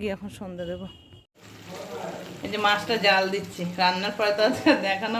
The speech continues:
হয়নি। এদিকে ভাত হয়ে গেছে, হাঁড়ি উপর করে দিয়েছি, ডালটাও গরম করে নিয়েছি।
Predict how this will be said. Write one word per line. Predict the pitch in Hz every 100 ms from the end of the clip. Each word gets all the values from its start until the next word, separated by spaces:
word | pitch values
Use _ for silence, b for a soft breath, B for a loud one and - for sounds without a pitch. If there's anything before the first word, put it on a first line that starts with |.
| 208
হয়নি। | 190 214 247 202 - B B - 196
এদিকে | 190 220 214
ভাত | 202 185 -
হয়ে | 214 208
গেছে, | 214 214 302
হাঁড়ি | 226 190 214
উপর | - 214
করে | 220 214 208
দিয়েছি, | 226 226 311 392 233
ডালটাও | 185 180 190 202
গরম | 190 185 190
করে | 208 208
নিয়েছি। | 214 214 -